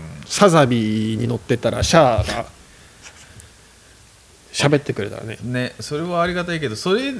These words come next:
Speaker 2: サザビーイコールシャアっていうのをどうしても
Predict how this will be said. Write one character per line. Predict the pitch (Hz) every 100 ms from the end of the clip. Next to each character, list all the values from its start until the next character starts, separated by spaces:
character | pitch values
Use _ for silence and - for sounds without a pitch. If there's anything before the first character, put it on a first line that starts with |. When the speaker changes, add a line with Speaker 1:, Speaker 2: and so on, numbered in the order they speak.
| 165
Speaker 2:
サ | 240
ザ | 262
ビ | 202 170
ー |
イ | 175
コ | 160
ー |
ル | 135
シ | 190
ャ |
ア | 156
っ | -
て | 113
い | 110
う |
の | 104
を | 92
ど | 107
う |
し | 107
て | 101
も | 87 80 -